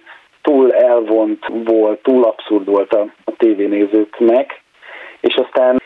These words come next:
visszatértek a mozivászonra, vagy a mozivászonhoz, és megcsinálták a Top Secret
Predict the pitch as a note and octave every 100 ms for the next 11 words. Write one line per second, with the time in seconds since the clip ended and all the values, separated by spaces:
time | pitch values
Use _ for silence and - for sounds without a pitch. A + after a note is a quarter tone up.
0 | _ D#3 - - F#2+ - B2+ B2+ A2+ A2+
1 | A#2 - B2 A2+ A2+ B2 C#3 A#2 A2 A2
2 | G#2+ A2 G#2+ G#2+ - B2+ C3 B2+ A2+ -
3 | A#2 A2+ A2 - - - A2+ - - A#2+
4 | - A2+